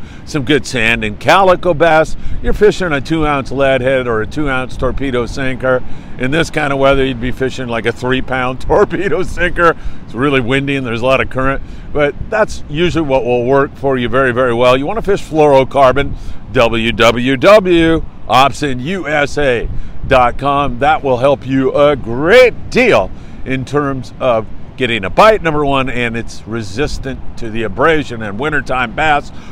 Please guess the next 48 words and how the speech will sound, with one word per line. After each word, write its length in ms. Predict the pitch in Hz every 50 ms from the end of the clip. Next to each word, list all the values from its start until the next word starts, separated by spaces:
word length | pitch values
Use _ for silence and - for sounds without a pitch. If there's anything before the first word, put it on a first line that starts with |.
| - - -
are 180 | 104 117 120
on 220 | 131 139 139 127 101
structure. 580 | - - - 156 165 147 - - 127 117 113
They 180 | 123 131 131 127
are 160 | 117 101 101
hiding 460 | 95 131 151 156 156 143 139 135 123
out 260 | 131 135 135 127 -
there, 220 | - 104 101 104 101 - - - - -
so 140 | - - 131
you 160 | 120 117 123
wanna 220 | 123 131 131 120
keep 300 | - - 151 151 131 - -
that 360 | 131 117 113 110 107 104 -
in 300 | 117 117 110 107 101 101
mind. 260 | 107 117 117 104 85 - - - - - - -
Uh, 240 | 123 123 120 120 120 - - - -
you 160 | 139 131 117
can 160 | - 156 143
fill 260 | - - 202 202 190
in 160 | 185 185 175 160
nicely 380 | 151 156 180 - - 165 175
with 160 | 156 139 123
some 160 | - - 120 101
whitefish 640 | 120 156 185 127 - 143 151 147 147 139 - - -
and 100 | 120 110 -
sheep's 260 | - 220 196 139 -
head 260 | - 170 147 147 147 - - - - - - - - - -
and 400 | 120 123 127 123 120 123 123 120
also 360 | - 120 131 127 - 139 127
some 220 | - - 135 127
sculpin. 560 | - - - - - 156 151 - - 135 120
And 100 | 120 123
guys, 240 | 123 139 147 156 -
all 120 | 165 180 175
the 60 | 160
way 120 | 151 147
up 100 | 143 -
to 100 | - 123
Santa 260 | - - 147 131 123
Barbara 260 | 117 123 117 113 113 110
Sea 240 | - - 196 180
Landing 420 | 170 170 160 151 147 139 139 135 135
up 160 | 139 120 -
there 140 | 147 135 131
on 100 | 123 117
the 100 | 117 120
island 460 | 147 190 208 190 170 151 135 123 -
tack, 320 | - 143 160 156 156 156